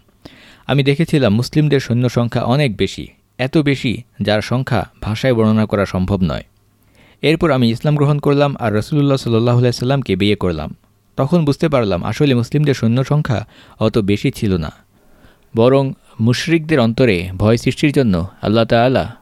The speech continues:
মুসলিম বাহিনীর সৈন্য সংখ্যা বেশি করে দেখিয়েছিলেন।" রাসূলুল্লাহ সাল্লাল্লাহু আলাইহি সাল্লামের সাথে উম্মুল মুমিনিন জুয়াইরিয়া রাদিয়াল্লাহু আনহার বিয়ের পর সাহাবায়ে কেরাম বললেন,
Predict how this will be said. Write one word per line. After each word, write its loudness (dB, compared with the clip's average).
মুসলিম 0
বাহিনীর 2
সৈন্য 2
সংখ্যা 0
বেশি 0
করে 0
দেখিয়েছিলেন।" -2
রাসূলুল্লাহ 4
সাল্লাল্লাহু 4
আলাইহি 4
সাল্লামের 0
সাথে -2
উম্মুল 2
মুমিনিন 0
জুয়াইরিয়া 2
রাদিয়াল্লাহু 0
আনহার 2
বিয়ের 0
পর -2
সাহাবায়ে 0
কেরাম 0
বললেন, 2